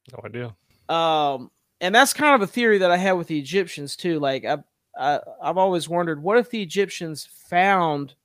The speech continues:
Speaker 2: the, the Sphinx and, and the pyramids, and then they were like, "All right, well, let's just build our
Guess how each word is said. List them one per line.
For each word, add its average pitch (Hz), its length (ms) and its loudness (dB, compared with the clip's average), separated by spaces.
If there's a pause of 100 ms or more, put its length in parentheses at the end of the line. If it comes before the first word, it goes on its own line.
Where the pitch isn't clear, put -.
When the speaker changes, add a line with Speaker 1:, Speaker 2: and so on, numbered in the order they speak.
(1040)
Speaker 2:
the, 139 560 0 (100)
the 139 160 -10
Sphinx 180 840 -2
and, 147 420 -6
and 143 160 -8
the 139 60 -6
pyramids, 139 960 -2
and 151 200 -8
then 160 140 -4
they 151 140 -2
were 143 160 -2
like, 131 280 -6
"All 180 140 0
right, 165 180 2
well, 165 120 2
let's 175 200 -2
just 143 240 -12
build 165 300 0
our 151 360 0